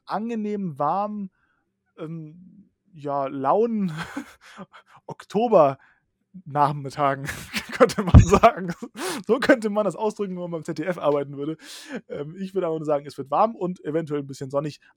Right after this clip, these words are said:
Alte Weibersommer, könnte man sagen. Wobei, so ganz warm wird's wohl nicht werden. Und danach sieht's auch schon wieder danach aus, als würde es dann Richtung Mitte Oktober wieder Richtung, Richtung zu kalt gehen. Da muss man noch ein bisschen vorsichtig sein. Also grober Trend für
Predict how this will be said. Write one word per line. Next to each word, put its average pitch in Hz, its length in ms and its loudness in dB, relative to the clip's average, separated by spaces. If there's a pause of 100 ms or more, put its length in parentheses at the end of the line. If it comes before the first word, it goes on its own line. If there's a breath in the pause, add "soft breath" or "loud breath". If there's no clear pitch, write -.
(140)
Alte 165 320 0
Weibersommer, 143 560 0
könnte 131 220 -12
man 127 160 -14
sagen. 127 260 -8 (300 loud breath)
Wobei, 160 300 4
so 151 140 -8
ganz 165 400 0 (180)
warm 135 380 -2
wird's - 240 -10
wohl 127 160 -10
nicht 127 260 -10
werden. 120 220 -10
Und 143 100 -12
danach 196 460 2
sieht's 185 320 -8
auch 185 220 2
schon 160 240 -4
wieder 165 140 2
danach 151 260 -4
aus, 165 160 0
als 147 160 -4
würde 160 180 0
es 151 140 -10
dann 151 160 -10
Richtung 143 360 -12
Mitte - 280 -14
Oktober - 320 -20
wieder 254 240 -16
Richtung, 262 340 -14 (800 loud breath)
Richtung 160 480 -12
zu 143 340 -16
kalt 147 500 -4
gehen. 143 360 -8 (340 soft breath)
Da 147 140 4
muss 190 240 2
man 175 140 -4
noch 170 100 -4
ein 170 120 -6
bisschen 156 260 -8
vorsichtig 156 440 -2
sein. 147 220 -2
Also 147 260 -6 (260 soft breath)
grober 165 260 6
Trend 170 300 0
für 151 300 -2